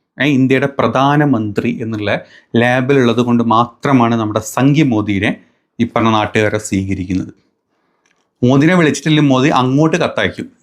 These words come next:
"ഞാൻ അടുത്ത ആഴ്ച അങ്ങോട്ട് വരുന്നുണ്ടേ, ഏ, ഞങ്ങൾ അങ്ങോട്ട് വരുന്നുണ്ടേ, എന്നെ സ്വീകരിക്കണേ"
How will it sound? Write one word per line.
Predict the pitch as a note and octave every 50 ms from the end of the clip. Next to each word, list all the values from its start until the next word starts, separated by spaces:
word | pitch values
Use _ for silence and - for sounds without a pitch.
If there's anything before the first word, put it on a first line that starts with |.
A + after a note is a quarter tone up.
| _ - A#2+
"ഞാൻ | A#2+ C3+ D3+ F#3 G#3 A#3+ - - _ -
അടുത്ത | B2 A#2+ C3 - D#3+
ആഴ്ച | D3+ C#3+ C#3 -
അങ്ങോട്ട് | C3+ C3+ C3+ C3+ C#3
വരുന്നുണ്ടേ, | C3 A#2 A#2 A#2+ C#3+ C#3 A#2 G#2+ A#2+ C3+ D3 B2 G#2+ A2+ - - _ _ _ _ -
ഏ, | A2 A2 C#3 - - - - - - _ _ -
ഞങ്ങൾ | G2+ G#2+ A#2+ D3
അങ്ങോട്ട് | D#3 C#3+ C3+ C#3 C#3 -
വരുന്നുണ്ടേ, | B2 A2 A2 G2+ A2 B2 C#3+ C#3+ A#2+ G#2 G#2+ A#2+ B2 B2 G#2 G2+ - - -
എന്നെ | A2+ A2 C3 C3+
സ്വീകരിക്കണേ" | - - A2+ B2 B2 A#2+ C#3 C#3 C3+ C3+ - - C#3 A#2+ G2+ G#2 A2